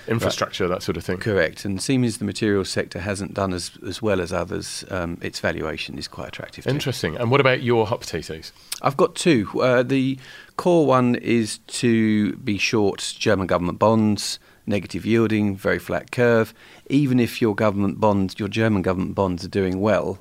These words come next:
Speaker 2: that means much lower yields, which even more negative, which means the rest of your portfolio must be getting hammered. Um, and the other alternative is you have some kind of taper tantrum as Christine Lagarde comes in and says, "I'm ready to raise interest rates,"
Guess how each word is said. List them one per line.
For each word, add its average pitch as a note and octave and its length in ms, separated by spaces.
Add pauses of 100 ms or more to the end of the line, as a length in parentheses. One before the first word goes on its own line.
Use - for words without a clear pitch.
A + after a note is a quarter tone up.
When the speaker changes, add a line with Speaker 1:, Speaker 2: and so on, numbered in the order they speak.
Speaker 2:
that A2+ 280
means G2+ 400
much - 260
lower F#2 160
yields, F#2+ 720
which - 160 (160)
even G#2+ 200
more G#2 140
negative, G#2 440
which G2 80
means G#2 140
the G#2 80
rest G2 160
of - 20
your G2+ 80
portfolio F#2+ 400
must F#2 180
be F2+ 80
getting - 200
hammered. D2+ 340 (720)
Um, F#2+ 300
and G2 240
the G2+ 140
other F#2+ 240
alternative F#2 580
is F#2+ 160
you F2+ 80
have F2+ 160
some F#2 180
kind F#2+ 200
of F2 140
taper G2 320
tantrum F2+ 560
as F#2 180
Christine F#2+ 400
Lagarde F#2+ 400
comes F2+ 340
in F#2 160
and F2+ 120
says, F#2+ 160
"I'm F#2 120
ready F2+ 180
to F#2 120
raise F2+ 200
interest F#2+ 380
rates," F#2+ 340